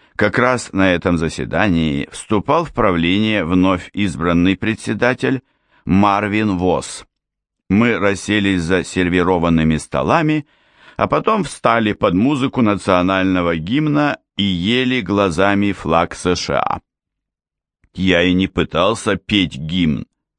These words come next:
Слова его даже американцам трудно произносить. Вот у нас в Союзе был гимн так гимн. Да паразит Хрущёв слов его лишил, а Путин вновь нам его вернул.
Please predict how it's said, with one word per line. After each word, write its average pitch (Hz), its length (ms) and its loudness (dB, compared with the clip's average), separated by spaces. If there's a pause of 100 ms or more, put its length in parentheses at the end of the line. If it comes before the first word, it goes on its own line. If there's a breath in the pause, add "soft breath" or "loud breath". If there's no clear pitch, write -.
(280)
Слова 104 460 0
его 110 280 0
даже 107 320 0
американцам 90 920 -2 (280)
трудно 90 460 2
произносить. 80 800 -2 (580 soft breath)
Вот 98 300 0
у 85 80 2
нас 101 280 2
в - 60 -16
Союзе 78 600 -2
был 85 440 0
гимн 98 460 0
так 98 240 -2
гимн. 76 640 -4 (460)
Да 139 160 0
паразит 165 480 -2
Хрущёв 139 640 -2 (100)
слов 92 440 0
его 78 300 0
лишил, 76 520 -2 (540 soft breath)
а 98 160 2
Путин 101 480 0
вновь 90 380 0
нам 80 260 2
его 80 320 2
вернул. 78 640 0